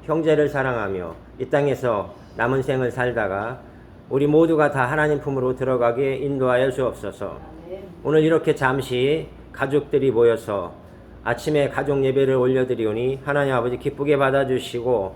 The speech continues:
Speaker 1: 하나님의 영광이 가족들 위에 임하고 치-, 친족들 위에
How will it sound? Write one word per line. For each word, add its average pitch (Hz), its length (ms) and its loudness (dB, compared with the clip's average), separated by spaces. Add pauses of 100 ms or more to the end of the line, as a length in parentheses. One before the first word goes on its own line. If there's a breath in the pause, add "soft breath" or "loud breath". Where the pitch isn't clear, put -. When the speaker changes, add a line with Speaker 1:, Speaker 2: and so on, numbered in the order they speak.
(240 loud breath)
Speaker 1:
하나님의 180 420 6
영광이 139 640 4 (240)
가족들 160 480 0
위에 104 320 2 (140)
임하고 127 640 0
치-, - 140 -20 (140)
친족들 175 540 0
위에 104 240 2